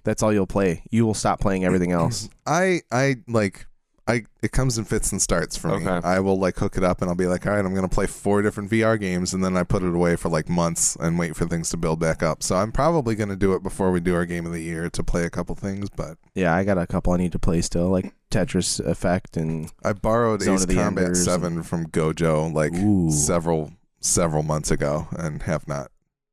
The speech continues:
Speaker 2: yet played it in V R. There's a
Speaker 1: Yeah.
Speaker 2: few missions in it that are V R, so.
Speaker 3: I have a weird thing about V R.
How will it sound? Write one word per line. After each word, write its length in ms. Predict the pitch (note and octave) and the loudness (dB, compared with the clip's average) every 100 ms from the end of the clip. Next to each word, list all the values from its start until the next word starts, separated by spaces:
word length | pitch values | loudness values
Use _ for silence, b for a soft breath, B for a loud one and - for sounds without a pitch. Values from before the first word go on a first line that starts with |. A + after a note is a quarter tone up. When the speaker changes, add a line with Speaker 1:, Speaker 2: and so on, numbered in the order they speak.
| _ | _
Speaker 2:
yet 280 | E2 D2 - - | -2 -2 -6 -2
played 280 | F2+ D#2 | 0 2
it 80 | D2+ | -2
in 100 | D#2 | -6
V 220 | D2 D#2+ D2 | -6 -2 0
R. 280 | D2 - - _ - | 0 -4 -14 _ -6
There's 200 | E2 D2+ | 0 0
a 20 | |
Speaker 1:
Yeah. 60 | D2 | 2
Speaker 2:
few 160 | F#2+ | 0
missions 420 | D#2+ D#2 - C#2+ | 0 -2 -2 -4
in 100 | D#2 D2 | -6 -8
it 100 | C#2+ | -8
that 120 | D2+ | -6
are 100 | D2 | -6
V 180 | D2+ C#2+ | -6 -6
R, 200 | D#2 F#2 | -6 -8
so. 360 | - D2+ - - | -8 -8 -10 -4
Speaker 3:
I 100 | C#3 | -2
have 240 | F3+ A3+ | 0 2
a 100 | B2 | 0
weird 380 | F#2 F#2 F#2+ F2 | 2 4 2 0
thing 200 | - F2 | -2 -2
about 300 | F2 E2+ D#2 | 0 0 0
V 220 | E2 E2 | 0 0
R. 400 | D2+ D2+ F2 F#2 | 2 2 2 -2